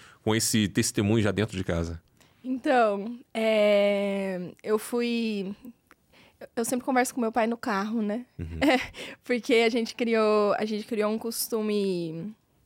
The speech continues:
Speaker 2: muito, muito forte de quando ele me levava na escola, a gente sempre conversar. E ele,
Speaker 1: Uhum.
Speaker 2: e ele foi conversando um pouquinho mais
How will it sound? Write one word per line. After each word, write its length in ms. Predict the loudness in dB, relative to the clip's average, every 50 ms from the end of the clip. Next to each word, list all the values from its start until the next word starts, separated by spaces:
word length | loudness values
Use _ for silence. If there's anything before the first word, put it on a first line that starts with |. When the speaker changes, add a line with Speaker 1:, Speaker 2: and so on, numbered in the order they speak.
| -12 -6
Speaker 2:
muito, 1000 | -4 -2 -2 -2 -2 -4 -4 -4 -2 -2 0 0 2 2 2 2 0 0 -2 -4 -6 -8 -12 _ _ _ _ _ _ -20 -18 _ -2
muito 260 | -2 0 0 0 -2
forte 460 | -2 2 2 2 4 4 2 -2 -4
de 80 | -6 -4
quando 200 | -2 -2 0 0
ele 120 | 0 0
me 100 | 0 0
levava 320 | 0 0 2 2 0 2 2
na 80 | 0
escola, 300 | 0 -2 0 0 0 2
a 20 | 2
gente 160 | 0 -4 -4
sempre 280 | -4 -4 -4 -4 -6
conversar. 640 | -6 -6 -4 -4 -2 -4 -4 -4 -6 -4 -2 -2 -2
E 140 | 0 0 0
ele, 160 | 0 0 -2
Speaker 1:
Uhum. 220 | -4 -6 -6 -6 -2
Speaker 2:
e 80 | -2 -2
ele 100 | -2 -2
foi 160 | -4 -6 -4
conversando 640 | -2 -2 -2 -2 -2 -4 -4 -2 -4 -2 -2 -2 -6
um 40 | -6
pouquinho 380 | -6 -8 -8 -6 -4 -4 -4
mais 560 | -2 -2 -2 -2 -2 -2 -4 -6 -8 -10 -12